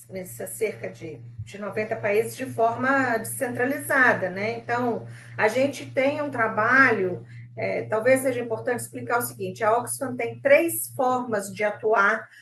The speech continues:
pra enfen-, enfrentar a pobreza e as desigualdades. Uma é o trabalho de ajuda humanitário, humanitária é uma organização que faz ajuda humanitária no mundo,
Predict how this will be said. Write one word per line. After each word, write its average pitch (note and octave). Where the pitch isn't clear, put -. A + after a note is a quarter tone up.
pra A3
enfen-, A3
enfrentar A3+
a -
pobreza A3
e G#3+
as G#3
desigualdades. G#3
Uma F#4+
é B3
o B3
trabalho A3
de G#3+
ajuda G#3
humanitário, G#3
humanitária G#3+
é B3+
uma B3
organização A3
que A3
faz B3+
ajuda G#3+
humanitária G3
no A3
mundo, C4+